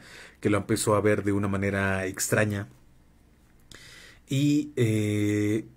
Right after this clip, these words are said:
pero que lo buscaban, o sea, llegaban gente de otros pueblos específicamente para ir con él. Dice que porque a veces tenías que encargar un venado, pues, a lo que diera, ¿no? El, eh, el tiempo como máximo de estadía de poder co-,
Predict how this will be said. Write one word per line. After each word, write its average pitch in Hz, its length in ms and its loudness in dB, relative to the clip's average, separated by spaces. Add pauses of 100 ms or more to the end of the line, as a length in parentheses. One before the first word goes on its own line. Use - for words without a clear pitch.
pero 113 160 4
que 123 100 4
lo 113 100 6
buscaban, 127 580 0
o 113 80 -2
sea, 110 200 4
llegaban 113 440 4
gente 120 440 0
de 113 100 0
otros 127 340 0
pueblos 117 440 -2
específicamente 113 640 -6
para 101 220 -2
ir 104 160 0
con 98 160 -4
él. 127 160 0 (320)
Dice 123 140 2
que 123 60 4
porque - 200 0
a 107 40 4
veces 120 240 4
tenías 117 280 0
que 135 80 2
encargar 113 320 4
un 120 120 2
venado, 107 720 2 (440)
pues, - 760 -8 (300)
a 107 60 -2
lo 104 180 2
que 104 140 -4
diera, 117 420 0
¿no? 175 300 -2
El, 104 500 -4 (400)
eh, - 240 -4
el 110 200 -2
tiempo 123 340 2
como 104 220 -2
máximo 110 480 0
de 101 60 -2
estadía 104 360 -2
de 104 80 -4
poder 104 280 -2
co-, - 140 -10